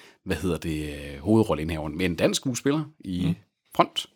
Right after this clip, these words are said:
Speaker 2: Westworld toer, Chernobyl, øh, Chernobyl treer.
Speaker 1: Den holder godt fast i, øh,
Speaker 2: Det må man sige.
Speaker 1: Westworld, forstår man jo godt, den havde en, øh, en sæson tre, som der var utrolig dårlig, men som der, øh, gjorde, fik, altså fangede zeitgeisten.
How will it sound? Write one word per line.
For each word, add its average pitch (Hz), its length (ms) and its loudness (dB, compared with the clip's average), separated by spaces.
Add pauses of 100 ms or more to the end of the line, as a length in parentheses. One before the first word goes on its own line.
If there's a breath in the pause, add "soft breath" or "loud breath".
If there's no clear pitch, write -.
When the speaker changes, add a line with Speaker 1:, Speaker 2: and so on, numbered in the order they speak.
(180)
Speaker 2:
Westworld 196 380 8
toer, 135 1120 4
Chernobyl, 160 1160 6
øh, 131 200 4
Chernobyl 170 540 4
treer. 170 440 4 (100)
Speaker 1:
Den 104 100 -6
holder 117 180 -2
godt 139 140 0
fast - 320 2
i, 90 180 4
øh, 90 120 6
Speaker 2:
Det 180 100 6
må 151 80 4
man 131 100 0
sige. 143 260 2 (400 loud breath)
Speaker 1:
Westworld, 120 380 6
forstår - 200 4
man 95 100 4
jo 82 100 2
godt, 110 200 4
den 98 120 2
havde 107 440 6
en, 80 140 0
øh, 76 680 0
en 92 120 -4
sæson 82 460 2 (160)
tre, - 260 6
som 87 180 2
der 71 480 0 (200)
var 80 200 4
utrolig 101 420 2
dårlig, 127 340 6
men 82 160 0
som 85 220 2
der, 80 300 4
øh, 69 300 -4
gjorde, 120 480 8
fik, 135 140 4 (260)
altså 113 160 -2
fangede 160 260 6
zeitgeisten. 85 680 2